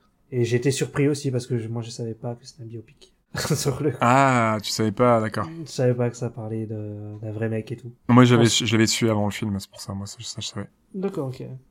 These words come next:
Speaker 1: Non, moi, je pensais que ça parlait d'un, d'un mec, euh... je sais pas. Je pensais que ça parlait d'un mec pendant la guerre, un mec random, mais je savais pas que c'était un, je pensais que c'était un truc fictif, quoi.
Speaker 2: Ok,
Speaker 1: Enfin,
Speaker 2: ok. Non, bah
Speaker 1: ouais.
Speaker 2: non. On est sur un, on est sur un gars plutôt solide,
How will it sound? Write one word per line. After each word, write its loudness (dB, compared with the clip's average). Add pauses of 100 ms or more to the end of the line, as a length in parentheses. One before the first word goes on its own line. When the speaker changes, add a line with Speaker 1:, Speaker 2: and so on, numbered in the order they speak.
(480)
Speaker 1:
Non, 12
moi, 12
je -2
pensais 2
que -10
ça 4
parlait 0
d'un, 2
d'un -2
mec, -4
euh... -6 (360)
je -20
sais -4
pas. -4 (260)
Je -10
pensais -10
que -14
ça -8
parlait -8
d'un -4
mec -6
pendant -4
la -4
guerre, -4
un -8
mec -10
random, -10 (140)
mais -14
je -20
savais -14
pas -18
que -18
c'était -20
un, -14 (360)
je -20
pensais -2
que -4
c'était 6
un 6
truc 0
fictif, -8
quoi. -10 (560)
Speaker 2:
Ok, 4
Speaker 1:
Enfin, 2
Speaker 2:
ok. -2 (840)
Non, 8
bah 8
Speaker 1:
ouais. 6
Speaker 2:
non. 0 (220)
On 6
est 6
sur 4
un, 2 (640)
on 4
est 4
sur 2
un 8
gars 8
plutôt 2
solide, 6